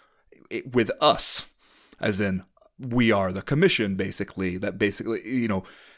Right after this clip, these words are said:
not drawing a distinction between, like, "Well, there is a firm regulatory body in place that we have no control over and no say over,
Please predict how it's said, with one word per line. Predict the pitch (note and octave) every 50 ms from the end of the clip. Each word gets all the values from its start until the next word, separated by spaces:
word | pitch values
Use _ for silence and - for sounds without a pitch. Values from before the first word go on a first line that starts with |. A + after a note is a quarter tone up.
| _ _ _ _ _ _ _ _ _
not | E3 C#3+ D3+ E3 F3 E3+ E3 C3 D3 C#3
drawing | C#3 D#3 D3 C3+ C3 B2
a | A#2 A2+
distinction | G2+ G#2 - - - A#2 G#2 - - G#2 F2+
between, | G2+ - - A#2 G#2 G2+ G2
like, | F#2+ F#2
"Well, | G2+ G2+
there | G2 G#2+ G2+ G2+
is | G2+ F#2+ -
a | F#2+ F#2+
firm | - - - - B2+ B2+ B2+ C3 C3 C3
regulatory | - - A2 G#2+ A2+ A2 A2+ A#2 A2+ A#2 A2+ A#2 A2+ A2+ - - A#2 G#2+ A2 G#2+ G#2+
body | G2+ F#2+ G#2 G2 G2 G#2 G2+ F#2+ F2
in | F#2+ G2 G2 F#2+
place | - - F#2+ F#2+ F#2 - -
that | G2+ F#2 F#2
we | G2+ G2+ F#2+
have | G2+ F#2+ F#2 F#2
no | F#2+ F#2 F#2+ G2
control | - - - G2+ F#2+ - A2+ G#2 F#2+ F#2 F#2+
over | F#2 F#2 F#2 G2+ F#2+
and | F#2 F2+ F#2
no | F#2+ F#2
say | F#2 - - G#2 G2 F#2+
over, | F#2 F2+ F2+ F#2+ F#2 F#2